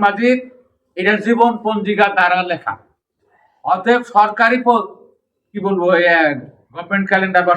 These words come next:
সরকারি পঞ্জিকা, সরকারি পঞ্জিকা দ্বারা এটা হবে না, হবে না, হবে না। কাদরিয়া, চিশতিয়া, নকশবন্দিয়া, এই সোনার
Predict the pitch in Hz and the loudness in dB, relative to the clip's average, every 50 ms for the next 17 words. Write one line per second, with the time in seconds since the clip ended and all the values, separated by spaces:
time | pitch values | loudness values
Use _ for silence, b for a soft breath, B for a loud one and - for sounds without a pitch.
0 | 175 - 214 214 - 226 220 208 202 208 196 196 165 139 127 - - - - _ | 0 0 -2 0 0 -2 -2 -2 -2 -2 -2 0 0 0 -2 -4 -6 -8 -20 _
1 | _ _ - 180 196 196 190 226 214 214 226 226 226 233 226 220 208 226 226 214 | _ _ 0 0 0 2 2 0 0 0 0 -2 -2 -2 0 0 0 0 2 2
2 | 233 240 233 208 202 202 202 208 214 208 202 202 214 226 - - 190 190 190 208 | 2 2 2 2 2 2 2 2 2 0 0 2 2 2 4 4 2 2 2 2
3 | 208 202 208 214 214 214 196 - 160 175 180 202 202 202 208 214 220 214 - - | 2 4 6 6 6 4 2 2 0 -2 0 0 2 4 4 4 2 2 -4 -10
4 | _ _ _ _ _ - 175 190 190 160 117 101 - - - _ - _ _ _ | _ _ _ _ _ -12 -6 -4 -2 -2 -2 -4 -6 -14 -20 _ -20 _ _ _
5 | _ _ _ _ _ _ _ _ _ - - 208 208 196 196 214 214 226 226 220 | _ _ _ _ _ _ _ _ _ -2 0 2 2 2 0 0 0 2 2 0
6 | 220 220 220 202 - - 226 220 220 214 202 202 208 208 - 233 220 220 220 214 | -2 -4 -6 -6 -6 -4 0 0 0 2 2 2 0 0 0 -2 -2 -2 -2 -2
7 | 214 214 214 214 220 233 240 233 - - - _ _ _ _ _ _ _ _ _ | 0 2 4 4 4 4 2 0 -4 -10 -20 _ _ _ _ _ _ _ _ _
8 | _ _ _ _ - 196 214 233 240 240 233 226 - - _ _ - - 214 214 | _ _ _ _ -2 0 2 2 2 0 -2 -6 -10 -18 _ _ -12 -4 -2 -2
9 | 214 214 202 | 2 2 0